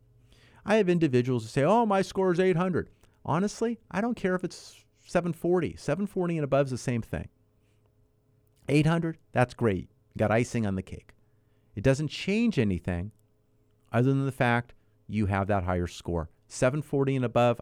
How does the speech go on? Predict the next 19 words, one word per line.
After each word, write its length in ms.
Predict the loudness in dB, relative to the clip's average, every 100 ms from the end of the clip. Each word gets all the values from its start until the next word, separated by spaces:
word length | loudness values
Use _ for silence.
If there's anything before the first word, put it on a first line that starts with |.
| -4
I'm 140 | -2
a 80 | -2
happy 260 | -2 -4
camper. 420 | -6 -6 -6 -8 -16 _ _ _ _ _ _ _
Okay? 320 | -8 -4 -4 -8 _ _ _ -4
Triple 320 | 0 2 2
eight, 220 | 0 -4 -20 _ _ _
five 400 | 4 4 2 -2
four 400 | -2 0 2 2
three, 500 | -2 -6 -2 -2 -4 _ _ _
three, 480 | _ -4 2 2 0 _ _ _ _ _
nine 460 | -2 0 0 0 -2
eighty. 440 | -2 0 -2 -8 _ _ _ _ _
I 60 | -4
was 100 | 0
talking 260 | 0 -2 0
to 60 |
another 260 | 0 2 2
individual. 500 | 2 -2 -4 -8